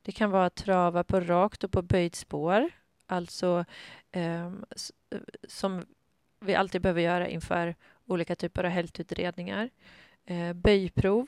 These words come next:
kan vara bra att öva på. Det kan vara bra att öva på att vara på olika platser. Vissa hästar kanske inte är bekväma inne i stallet, och då kanske vi vill göra en undersökning inne i stallet, eh, och då har vi redan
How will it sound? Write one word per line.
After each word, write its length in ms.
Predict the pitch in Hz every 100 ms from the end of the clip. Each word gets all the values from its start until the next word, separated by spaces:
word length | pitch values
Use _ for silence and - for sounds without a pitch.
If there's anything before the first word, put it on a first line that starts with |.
| -
kan 140 | - 233
vara 100 | 214
bra 180 | 214
att 60 | -
öva 200 | 208 190
på. 220 | - 208 214 - - - _ _ _ _ _ _ _ _ - - - - - _
Det 100 | 208
kan 140 | 226
vara 80 | 226
bra 220 | 220 208
att 80 | -
öva 260 | 226 185
på 140 | 180 175
att 120 | 170
vara 100 | 190
på 160 | - 208
olika 280 | 185 -
platser. 840 | 190 - 202 - - - 262 196 - _ _
Vissa 320 | 208 202 208
hästar 260 | 208 - 190
kanske 320 | 185 180 180
inte 200 | 175 -
är 20 |
bekväma 560 | 185 - 180 165 165 165
inne 180 | 170
i 40 | 165
stallet, 720 | - 165 147 156 190 277 -
och 100 | 202
då 140 | 185
kanske 320 | 185 185 180 175
vi 120 | 175
vill 280 | 175 180 - _ _
göra 480 | 226 190 170 165 175
en 380 | - 185 170 170 - _ _ _ - _ - - _
undersökning 580 | - 196 185 180 - 180
inne 140 | 185
i 40 | 180
stallet, 640 | - 185 175 190 196 - - _ _ _
eh, 320 | 175 170 175 180 -
och 140 | - 190
då 260 | 185 175
har 180 | 170 170
vi 140 | 170 170
redan 440 | 175 180 175